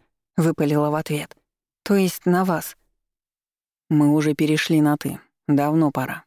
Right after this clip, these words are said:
ответил он, начиная медленно ощупывать мои волосы и плечи. «Ты не ранена? От окна было много осколков, и тебя могло задеть камнями». «Нет,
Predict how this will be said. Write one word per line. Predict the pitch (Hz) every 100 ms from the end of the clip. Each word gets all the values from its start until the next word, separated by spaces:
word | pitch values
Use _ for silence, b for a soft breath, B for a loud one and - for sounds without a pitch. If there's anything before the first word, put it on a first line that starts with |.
| _ _ _ _ _ _ _
ответил | 165 160 160 - 160
он, | 170
начиная | 147 - 156 151
медленно | 156 165 156 147
ощупывать | 143 - 165 147 143
мои | 156 147 147
волосы | 160 156 143 147
и |
плечи. | - 143 139 - - _ _ _ _ _ _ _
«Ты | 160
не | 143 139
ранена? | 151 147 143 - _ _ _ _ _ -
От | -
окна | 143 165 151
было | 147 147
много | 147 160 151 147
осколков, | 147 - 151 - - - _ _
и | 151
тебя | 147 147
могло | 147 147 151 147
задеть | 147 147 147
камнями». | - 151 151 143 143 - _ _ _ _ _ _
«Нет, | 196 190 180 156 - -